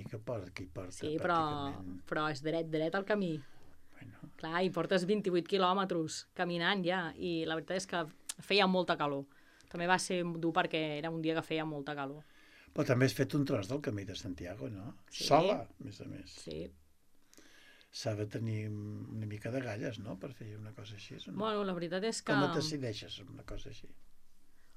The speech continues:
Speaker 2: Pues mira, em decideixo perquè era una cosa que, que em feia il·lusió i va ser un estiu que era allò que era, pues, dius: "I ara em queden aquí quatre o cinc dies,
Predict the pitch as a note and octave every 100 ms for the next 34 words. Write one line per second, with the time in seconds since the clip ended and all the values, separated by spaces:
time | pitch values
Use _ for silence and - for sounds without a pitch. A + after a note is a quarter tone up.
0 | - - - G#3 G3 G3 A3+ G3+ F#3 E3+
1 | G#3 A3 G3+ B3 A3+ G#3 G3+ A#3 A3 A3
2 | A3+ A#3 G3 F#3 E3+ F#3 F3 E3+ - F3
3 | - A3+ B3 A3 G3 D#3+ A3 A#3 A#3 -
4 | G3+ F#3 F#3+ F#3+ B3 A#3 G#3+ G#3 G3 -
5 | A3 A3 A3 G3+ F#3 F3 F#3 G3+ G3 F#3+
6 | F#3 F3+ F#3+ F3+ D#3 E3+ E3+ E3+ F3 G3
7 | A3+ A#3 A3 F#3+ G#3 G#3+ G#3 G#3 A3+ G#3+
8 | G#3 G#3+ G#3 G#3 G3 G#3+ A3+ A3